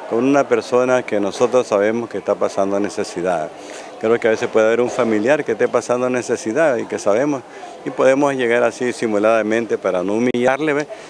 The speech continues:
Y a darle una pequeña ofrenda. Y digo yo, qué bonito que ahora en Navidad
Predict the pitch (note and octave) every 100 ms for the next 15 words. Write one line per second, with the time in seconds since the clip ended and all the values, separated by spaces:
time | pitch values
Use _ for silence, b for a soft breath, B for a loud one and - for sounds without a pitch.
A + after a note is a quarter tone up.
0 | B D#3+ D#3+ A#2+ A2+ A2+ A#2 A2 A2+ G2
1 | G2 G2+ G#2 G2+ F#2+ A2 G#2+ A#2 C3+ G#2
2 | B B B B - B2+ C3 A#2 A#2 A2
3 | B2 C#3+ C#3 B2 C3+ A2+ G#2 A2+ A#2 A2+
4 | G#2 F#2+ G#2 C#3+